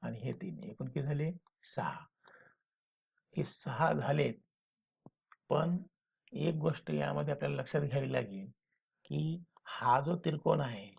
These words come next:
हा जो त्रिकोण आहे, हा त्रिकोण आपण काय केला आहे,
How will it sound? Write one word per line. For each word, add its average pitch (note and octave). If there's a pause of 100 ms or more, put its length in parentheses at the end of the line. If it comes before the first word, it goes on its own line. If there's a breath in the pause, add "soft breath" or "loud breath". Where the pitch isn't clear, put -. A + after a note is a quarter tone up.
(800)
हा C3
जो C3+
त्रिकोण A#2
आहे, - (2250)
हा D3
त्रिकोण C3
आपण B2+
काय B2+
केला C3+
आहे, C3+